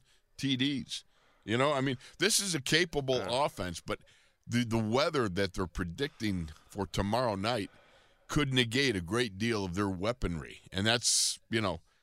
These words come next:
Speaker 1: that's to be determined. We'll have to see. But I do know, defensively speaking, they still have a couple of guys that you've gotta pay attention to, and that would start with Max Crosby and, and, uh, Chandler Jones. You got two guys that can get after it pass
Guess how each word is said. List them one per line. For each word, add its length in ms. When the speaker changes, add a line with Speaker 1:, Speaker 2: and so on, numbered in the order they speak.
Speaker 1:
that's 240
to 120
be 160
determined. 540
We'll 160
have 140
to 80
see. 240
But 160
I 80
do 200
know, 200
defensively 540
speaking, 440
they 120
still 340
have 180
a 40
couple 380
of 60
guys 480
that 180
you've 140
gotta 180
pay 200
attention 480
to, 180
and 100
that 140
would 240
start 320
with 100
Max 340
Crosby 600
and, 140
and, 480
uh, 300
Chandler 460
Jones. 540
You 120
got 260
two 140
guys 360
that 120
can 180
get 220
after 360
it 80
pass 280